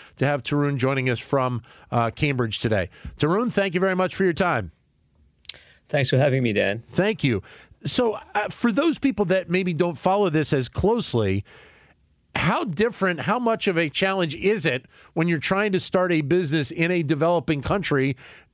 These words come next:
Speaker 1: a-, and the, that lack of trust is seemingly rampant throughout the region?
Speaker 2: Uh,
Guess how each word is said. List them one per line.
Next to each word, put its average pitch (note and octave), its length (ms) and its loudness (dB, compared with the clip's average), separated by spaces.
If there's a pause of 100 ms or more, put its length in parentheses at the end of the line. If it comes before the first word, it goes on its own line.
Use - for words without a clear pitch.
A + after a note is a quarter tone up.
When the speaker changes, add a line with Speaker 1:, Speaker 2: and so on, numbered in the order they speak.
(120)
Speaker 1:
a-, E3+ 200 -4
and E3 200 0
the, D3+ 220 0
that D#3+ 220 0
lack D#3+ 380 -2
of C#3+ 140 -2
trust - 480 -2
is D3 200 0
seemingly D#3+ 540 0
rampant C#3+ 560 0
throughout D3+ 360 0
the E3 100 2
region? F#3+ 380 -2 (1800)
Speaker 2:
Uh, - 220 0